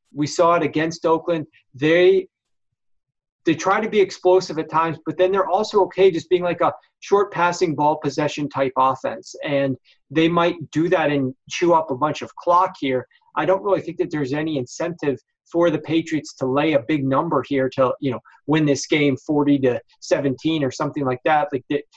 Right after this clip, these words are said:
they just wanna win this game and keep everybody healthy. Um, they, after what they did down in Mexico City, they trained, they played in Denver last week at altitude.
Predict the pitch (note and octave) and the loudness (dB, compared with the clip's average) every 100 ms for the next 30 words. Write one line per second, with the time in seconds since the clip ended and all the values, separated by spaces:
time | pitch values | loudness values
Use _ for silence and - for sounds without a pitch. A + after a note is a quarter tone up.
0 | _ _ E3 E3 D#3+ F#3+ - E3 C#3+ B2 | _ _ 0 2 4 2 2 0 2 2
1 | D#3 D3+ C#3 - - D#3 D3+ B2+ - D#3 | 0 2 0 0 -2 0 0 -2 -2 0
2 | C#3+ C#3+ C3+ C3+ A#2+ C#3+ D3+ - B2+ B2 | 2 2 2 0 0 0 0 -2 -6 -6
3 | _ _ D3 C#3 C3+ C3+ - D#3 C#3+ D#3 | _ _ -2 0 0 -2 -8 -6 0 2
4 | D#3 - - _ D#3 E3 F#3 F3 D#3+ D#3+ | 2 0 -8 _ -2 0 0 0 2 0
5 | D3+ B2 D#3+ D3 D3+ D3+ C#3+ C#3+ - D3+ | -2 0 0 0 0 0 0 -2 -4 -6
6 | C3 D#3+ D#3 C#3+ C3 B2+ _ _ - D#3+ | -4 -2 2 4 2 2 _ _ -2 0
7 | E3 D#3+ D#3 C#3+ F3+ G3+ F#3+ E3 E3 E3+ | 2 0 -4 0 2 2 2 0 0 2
8 | D#3+ C#3+ C#3+ D#3 D3 C#3 B2 B2+ - C#3 | 2 0 -2 -4 0 2 2 -2 -6 -2
9 | B2+ | -2